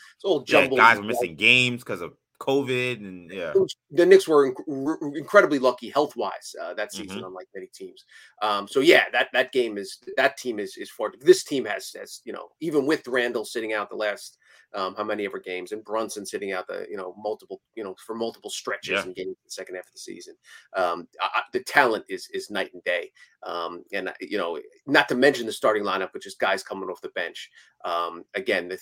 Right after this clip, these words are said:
Speaker 1: the, and we'll talk about it, you know, in the, in this, in the previewing the series. Um, that's where the Knicks can, if they are gonna win the series, I think that's gonna be a major fact at the start of the second quarter, start of the fourth quarter. Um, while it, while the Cavs are incredibly talented, um,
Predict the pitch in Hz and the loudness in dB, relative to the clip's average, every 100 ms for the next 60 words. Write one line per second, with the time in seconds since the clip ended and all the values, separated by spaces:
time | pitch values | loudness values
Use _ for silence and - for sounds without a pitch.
0 | - 87 120 113 175 170 131 104 98 101 | -10 -10 -4 6 8 8 6 4 0 0
1 | - 98 - 104 90 95 - 107 98 95 | -6 -16 -16 -12 -10 -8 -8 -8 -8 -8
2 | - - 95 - 143 123 113 101 95 92 | -12 -12 -14 -8 -4 -2 -2 -6 -6 -6
3 | - 104 95 85 - - - _ 95 87 | -8 -6 -6 -8 -16 -20 -20 _ -6 -4
4 | 82 104 113 123 104 101 101 - - 95 | -2 -2 -2 -2 -2 -2 -6 -8 -8 -8
5 | 107 - 156 - 131 110 120 110 98 95 | -6 2 0 4 4 4 2 0 -2 -4
6 | 113 101 92 87 - 92 92 - 90 87 | -6 -6 -6 -8 -10 -10 -12 -10 -12 -10
7 | 87 90 95 98 95 92 - 87 85 87 | -12 -10 -6 -6 -8 -12 -10 -8 -8 -12
8 | - - - 104 104 98 90 - 95 95 | -12 -6 0 0 0 -4 -6 -8 -10 -10
9 | 101 98 82 - 98 87 - 104 - - | -8 -8 -8 -8 -6 -8 -8 -8 -8 -6
10 | 104 92 80 - - - - 90 85 87 | -6 -4 -10 -14 -20 -18 -4 -2 0 -2
11 | 85 - - 110 98 98 104 104 98 113 | -4 -12 -4 -2 0 -2 -2 -4 -2 -2
12 | 110 98 90 - 147 131 107 - 107 98 | 0 -2 -8 4 6 6 0 -6 -2 -2
13 | 90 - - 92 87 85 | -4 -10 -10 -8 -8 -10